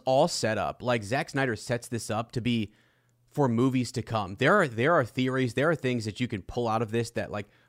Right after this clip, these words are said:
where we're going with certain characters, the Martian Manhunter and, uh, the Flash's story, all that kind of stuff. Now the groundwork seems to be laid for that. It's as if the first movie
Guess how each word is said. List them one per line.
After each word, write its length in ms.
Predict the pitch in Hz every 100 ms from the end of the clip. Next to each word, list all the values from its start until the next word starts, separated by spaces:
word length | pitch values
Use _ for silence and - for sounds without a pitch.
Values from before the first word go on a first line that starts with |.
| _
where 200 | 117 131
we're 140 | 120
going 340 | 110 110 117 113
with 120 | 101
certain 260 | - 120 113
characters, 580 | 104 101 110 120 113
the 100 | 101
Martian 400 | 98 104 123 107
Manhunter 1040 | 98 104 110 110 80 - 117 117 117 113 110 _ _ _ 113
and, 420 | 113 107 104 98
uh, 420 | 101 101 95 95
the 80 | 98
Flash's 480 | - 120 123 - 117
story, 400 | - 120 117 113
all 160 | 123
that 80 | 135
kind 160 | 127 107
of 60 |
stuff. 200 | - 113 - _ _ -
Now 300 | 113 139 196
the 80 | 196
groundwork 480 | - 139 135 127 120
seems 280 | - 131 117
to 60 | -
be 140 | 113
laid 480 | 101 98 113 180 143
for 120 | 113
that. 180 | 92 78
It's 160 | 117
as 300 | - 160 196
if 140 | 226 226
the 100 | 160
first 380 | - 147 170 131
movie 340 | 123 117